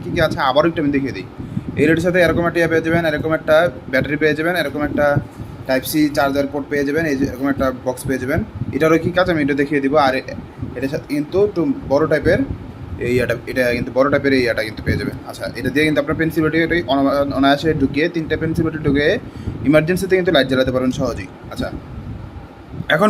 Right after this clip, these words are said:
বুঝবেন কীভাবে যে কোনটা অরিজিনাল কোনটা ডুপ্লিকেট বা কোনটা কপিতে আপনারা নিতেছেন। হ্যাঁ, এর আগেও আমরা সেল করছি, এরকম প্রোডাক্ট সেল করছি, but কোয়ালিটিফুল ভাই, আমরা যেটা দিছি ভাই গ্যারান্টি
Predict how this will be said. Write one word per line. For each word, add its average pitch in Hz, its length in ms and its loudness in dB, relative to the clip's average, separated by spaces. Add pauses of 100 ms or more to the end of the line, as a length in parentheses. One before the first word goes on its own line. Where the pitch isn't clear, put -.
বুঝবেন 233 280 4
কীভাবে 220 300 -2
যে 226 60 4 (220)
কোনটা 180 260 2
অরিজিনাল 175 360 6
কোনটা 151 240 0
ডুপ্লিকেট 143 360 -2 (640)
বা 123 100 4 (160)
কোনটা 160 200 2 (100)
কপিতে 180 800 0
আপনারা 156 260 2
নিতেছেন। 135 320 0 (120)
হ্যাঁ, 196 180 -2 (240)
এর 147 100 6
আগেও 196 180 6
আমরা 196 200 0
সেল 180 200 2
করছি, 165 220 -2 (120)
এরকম 151 220 -2 (720)
প্রোডাক্ট 160 300 4
সেল 156 200 4
করছি, 156 220 0 (140)
but 151 160 4 (180)
কোয়ালিটিফুল 185 480 4 (380)
ভাই, 110 140 2 (760)
আমরা 139 180 4
যেটা 180 160 6
দিছি 175 200 0
ভাই 175 160 6
গ্যারান্টি 175 260 4